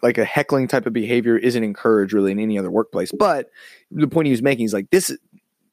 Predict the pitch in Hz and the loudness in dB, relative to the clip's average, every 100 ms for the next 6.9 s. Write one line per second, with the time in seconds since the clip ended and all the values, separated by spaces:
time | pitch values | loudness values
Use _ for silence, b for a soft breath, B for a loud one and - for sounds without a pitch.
0 | _ _ _ 123 127 143 156 - 143 147 | _ _ _ -8 -2 -2 -2 0 2 2
1 | 131 107 - 113 107 110 - 131 131 135 | 2 -2 -2 -6 -4 -4 -4 0 2 2
2 | 131 139 117 117 123 110 113 110 - 113 | -2 -4 -4 -2 0 2 4 2 0 -2
3 | 104 98 104 - 117 92 104 107 - - | -2 -2 -4 -4 -4 0 0 0 -2 -16
4 | _ b b b b 107 123 110 110 123 | _ b b b b 0 0 2 2 4
5 | 117 98 98 120 - - 101 104 98 - | 2 0 0 0 -4 -10 -6 -2 -2 -4
6 | B B 117 117 113 - 110 107 | B B 0 0 0 -2 0 0